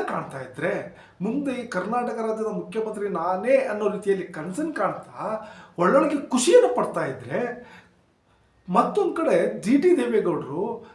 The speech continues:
ತಾಕತ್ತು ದಮ್ಮು ಇದ್ರೆ ನೀ ನನ್-, ನೀವು ನನ್ನನ್ನು ತೆಗೀರಿ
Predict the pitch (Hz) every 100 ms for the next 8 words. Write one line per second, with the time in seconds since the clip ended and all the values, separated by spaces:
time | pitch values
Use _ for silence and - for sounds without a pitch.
0 | _ _ 233 214 277 294 294 277 277 -
1 | 285 247 196 151 277 349 320 202 - 135
2 | - - - 214 339 392 302 233 214 214
3 | 311 311 226 226 285 294 285 156 135 -